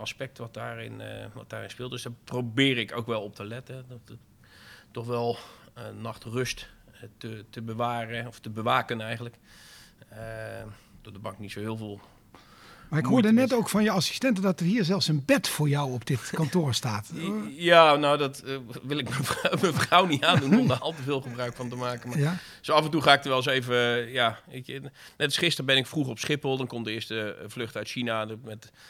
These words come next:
Speaker 1: in dit geval met, eh, Martin van Rijn afgesproken dat we dat samen ophalen. Nou, dan sta je daar om, eh, laat was het vijf uur, dus een kwart over drie weg. En of stond ik op, nou ja, en dan, als je dan 's avonds hier om acht uur nog zit, dan, eh, kan ik wel even een uurtje, eh, tussendoor,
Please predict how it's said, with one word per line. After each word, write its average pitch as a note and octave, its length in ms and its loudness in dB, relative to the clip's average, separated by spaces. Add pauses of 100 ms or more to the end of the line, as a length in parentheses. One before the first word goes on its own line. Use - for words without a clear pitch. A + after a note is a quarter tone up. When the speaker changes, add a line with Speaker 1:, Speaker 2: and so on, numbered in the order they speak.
(180)
Speaker 1:
in - 180 -12
dit A2+ 80 -12
geval G#2 400 -6
met, G#2+ 260 -14
eh, G2+ 80 -14 (420)
Martin A#2 280 -8
van A2+ 120 -6
Rijn A#2+ 240 6
afgesproken A2+ 480 -2
dat A2 100 -10
we A2 60 -10
dat A2 100 -10
samen A2+ 340 -2
ophalen. B2 480 0
Nou, A2 160 -2
dan G2 80 -8
sta A#2+ 180 0
je A#2 100 0
daar A2+ 220 -4
om, A2+ 200 -8
eh, A2+ 120 -4 (520)
laat G#2 240 -10
was A2 140 -2
het A2 160 -8
vijf A2 300 2
uur, A2 160 -6
dus G#2+ 180 -4
een F#2+ 100 -12
kwart G2+ 220 -10
over G#2 220 -8
drie G#2+ 260 -6
weg. A2+ 320 0
En A2 200 -8
of G#2 100 -12
stond G#2+ 240 -10
ik G#2+ 120 -10
op, A2+ 200 -6
nou A2 160 -2
ja, G#2+ 100 0
en G#2 80 -4
dan, A2 180 -6 (300)
als - 100 -14
je C3 60 -6
dan B2 120 0
's - 80 0
avonds B2+ 320 2
hier B2+ 160 0
om C3 100 -2
acht C3+ 200 -2
uur C3 100 0
nog B2 140 0
zit, C#3+ 320 0
dan, B2+ 260 -6 (240)
eh, A#2 140 -12
kan C3+ 140 -2
ik B2+ 60 -6
wel C3 100 -2
even C3+ 180 -4
een A#2+ 80 -8
uurtje, C3 300 -2 (160)
eh, A2+ 760 -6
tussendoor, B2 400 -6